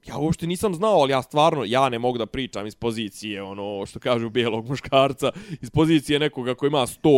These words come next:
kila i sto devedeset visine, kažem ti, mene, ono, kad me zovu vlasnici agencija, kažu, "Ej, kao, imam problematičnu, kao, ekskurziju, kao, idi ti", re-, "Pa što, kao?" "Pa ne mogu, kao, da šaljem, ono, gospođu od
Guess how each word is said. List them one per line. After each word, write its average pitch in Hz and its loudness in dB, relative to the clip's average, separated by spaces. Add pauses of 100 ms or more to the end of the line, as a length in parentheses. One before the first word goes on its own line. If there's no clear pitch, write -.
(280)
kila 113 -2
i 110 -6
sto 127 -2
devedeset 117 -4
visine, 135 -4 (220)
kažem 127 -4
ti, - -18
mene, 135 -2
ono, 120 -4
kad 127 -6
me 127 -4
zovu 135 2
vlasnici 131 -4
agencija, 127 -6
kažu, 139 -2
"Ej, 135 2
kao, 101 -4
imam 113 -4
problematičnu, 110 -8
kao, 85 -6 (540)
ekskurziju, 147 0
kao, 139 0
idi 143 -4 (120)
ti", 113 -6
re-, 107 -12 (300)
"Pa 117 -14
što, - -2
kao?" 95 -6
"Pa 139 -2
ne 175 0
mogu, 240 4
kao, 185 0
da 165 4
šaljem, 147 0
ono, 127 -2
gospođu 120 -2
od 117 -2